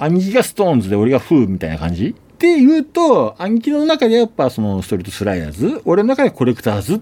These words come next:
うん。でも、今聞き直すと、やっぱりかっこいいなと思うんだけど。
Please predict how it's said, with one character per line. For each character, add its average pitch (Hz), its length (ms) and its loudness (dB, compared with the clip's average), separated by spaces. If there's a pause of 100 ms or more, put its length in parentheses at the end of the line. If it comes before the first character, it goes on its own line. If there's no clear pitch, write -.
(120)
う 196 80 0
ん。 143 220 0
で 240 80 4
も、 208 340 2
今 277 220 4
聞 - 180 -4
き 247 100 2
直 247 200 4
す - 60 -20
と、 180 60 0
や 196 120 2
っ 190 80 -10
ぱ 190 100 2
り 180 80 0
か - 80 -4
っ 156 80 -6
こ - 80 -2
い 208 60 0
い - 20 0
な 170 80 0
と 160 80 -2
思 214 100 0
う 240 40 2
ん 214 40 2
だ 180 60 2
け 151 80 0
ど。 143 480 0